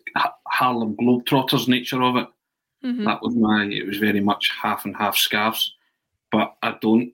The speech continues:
Speaker 1: deny Jared's right to see his football team. And it has been, it is been billed as Angie's homecoming.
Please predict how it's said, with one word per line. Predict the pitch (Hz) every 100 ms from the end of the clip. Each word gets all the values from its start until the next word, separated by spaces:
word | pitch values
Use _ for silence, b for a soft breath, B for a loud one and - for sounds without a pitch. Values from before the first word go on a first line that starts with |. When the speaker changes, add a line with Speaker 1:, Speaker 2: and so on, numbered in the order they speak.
| _
Speaker 1:
deny | 113 104 104 101 98 -
Jared's | 101 98 107 110 -
right | 107 113 -
to |
see | - - 98
his | 95
football | - - - 110 110
team. | - 113 110 _ _ _ _ _ _ _ -
And | 104
it |
has | - 113 110
been, | - 113 107 104 98 -
it | 113 -
is | 120 113 - - - _
been | 107 95
billed | 98 101 98
as | 98 -
Angie's | 107 104 98 95
homecoming. | - 107 107 123 120 113 110